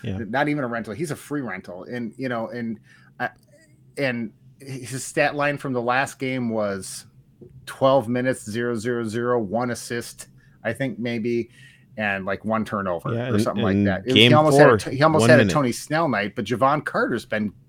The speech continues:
Speaker 2: money throughout the playoffs. So I, I don't know why George Hill's getting shoved back out there now, too. Uh, Connaughton's got the,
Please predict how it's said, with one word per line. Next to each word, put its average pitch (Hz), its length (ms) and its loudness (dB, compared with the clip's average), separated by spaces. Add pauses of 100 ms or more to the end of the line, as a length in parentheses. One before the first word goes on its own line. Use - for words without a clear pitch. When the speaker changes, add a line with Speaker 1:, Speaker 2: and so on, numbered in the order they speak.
Speaker 2:
money 110 520 0 (420)
throughout 139 240 2
the - 60 -18
playoffs. 139 720 -2
So 120 720 0 (280)
I, - 180 0
I 113 140 0
don't 123 180 -2
know 117 140 -4
why 113 340 0
George 113 340 -8
Hill's 156 180 -6
getting 107 180 -4
shoved 98 320 -6
back 95 240 -6
out 92 160 -8
there 95 120 -10
now, 87 180 -10
too. 120 420 -2 (560)
Uh, 104 400 4 (640)
Connaughton's 160 560 -2
got 120 220 0
the, 107 120 -12